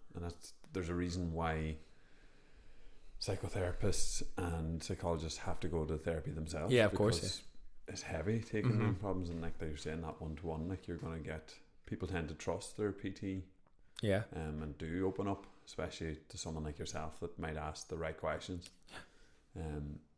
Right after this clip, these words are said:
Speaker 1: so I suppose that is something to be cautious of when asking people questions that are deep at a level
Speaker 2: Yeah.
Speaker 1: that might give an answer you kinda, an answer that you're hoping for, but also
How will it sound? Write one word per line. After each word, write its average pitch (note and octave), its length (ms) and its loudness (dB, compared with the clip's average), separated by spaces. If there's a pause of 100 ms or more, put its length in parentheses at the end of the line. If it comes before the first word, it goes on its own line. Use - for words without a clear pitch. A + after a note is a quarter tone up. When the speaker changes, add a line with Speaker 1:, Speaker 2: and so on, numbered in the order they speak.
(260)
Speaker 1:
so - 100 -8
I E2 40 -6
suppose E2 220 0
that E2 160 2
is D#2 180 2
something D#2+ 340 -4
to D2+ 60 -4
be D2+ 100 -4
cautious D2+ 440 -6
of D#2+ 180 -2
when D2+ 260 -4 (960)
asking E2 340 -2
people E2 460 -2
questions D#2+ 680 -2 (760)
that E2 180 0
are D#2+ 100 2
deep - 420 -4 (560)
at F#2 80 0
a E2+ 40 0
level E2 380 2
Speaker 2:
Yeah. E2+ 160 2
Speaker 1:
that D2+ 160 -4
might D#2+ 400 -6
give E2 160 0
an D#2+ 80 -4
answer D#2+ 280 -6
you D#2+ 220 -4
kinda, D#2+ 320 -4 (800)
an F#2+ 80 2
answer F#2+ 240 4
that A2+ 160 2
you're G2 100 4
hoping G2+ 360 4
for, B2+ 280 2
but G2 140 2
also F#2 440 2